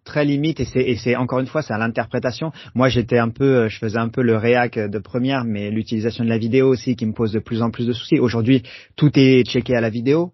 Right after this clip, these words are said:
Parfois, je vois même des, des shido qui sont checkés à la vidéo. Euh,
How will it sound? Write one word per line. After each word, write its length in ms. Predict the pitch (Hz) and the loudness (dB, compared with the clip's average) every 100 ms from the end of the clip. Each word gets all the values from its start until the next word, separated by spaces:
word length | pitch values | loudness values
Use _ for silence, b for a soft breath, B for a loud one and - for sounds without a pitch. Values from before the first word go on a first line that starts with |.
| _ - | _ -12
Parfois, 380 | 110 - 127 143 | -12 -8 -2 -2
je 80 | 107 | 0
vois 160 | 117 | -2
même 260 | 120 131 113 | 0 -2 -2
des, 340 | 117 107 104 104 _ _ _ - | -4 -4 -8 -12 _ _ _ -16
des 160 | 117 113 | -8 -6
shido 380 | - 151 151 147 | 0 0 0 -2
qui 80 | |
sont 160 | 110 120 | -6 -8
checkés 320 | - 127 - | -6 -6 -2
à 60 | 131 | 0
la 100 | 113 | 0
vidéo. 460 | 117 143 151 139 | 0 0 2 2
Euh, 220 | 113 107 | 0 -2